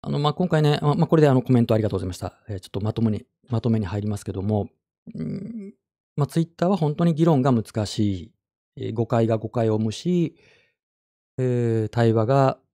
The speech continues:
難しい。特に炎上状態になってからは、もう対話が全然不可能になってしまう、えー、場所だなと思って、それは残念に思いました。本当は、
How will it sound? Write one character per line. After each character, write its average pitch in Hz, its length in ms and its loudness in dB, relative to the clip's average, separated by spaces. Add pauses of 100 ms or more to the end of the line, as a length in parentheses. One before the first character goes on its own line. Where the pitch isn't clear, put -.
(180)
難 110 260 -2
し 101 140 -4
い。 95 60 -6
特 165 220 0
に 160 300 0 (500)
炎 160 180 2
上 185 180 4
状 220 180 4
態 117 200 4
に 92 100 -2
な 104 160 2
っ - 100 -6 (100)
て 101 120 -2
か 92 160 -4
ら 87 140 -2
は、 120 340 2 (400)
も 147 160 0
う - 20 -4
対 147 220 0
話 151 100 4
が 143 80 2
全 147 180 0
然 165 120 2
不 - 80 -6
可 190 140 0
能 147 120 2
に 98 80 0
な 104 120 2
っ - 80 -4
て 98 120 -4
し - 160 -6
ま 90 160 -2
う、 87 140 -12 (460)
え 101 160 0
ー、 95 40 -4
場 98 100 -2
所 101 140 -2
だ 95 120 -2
な 139 160 2
と - 100 -6
思 92 140 -6
っ - 60 -14
て、 - 380 -6
そ - 120 -6
れ 160 60 4
は 147 60 2
残 131 260 2
念 131 140 -2
に 92 60 -4
思 98 100 -8
い 104 40 -8
ま - 60 -10
し - 60 -14
た。 - 80 -12
本 208 240 2
当 190 200 0
は、 185 160 0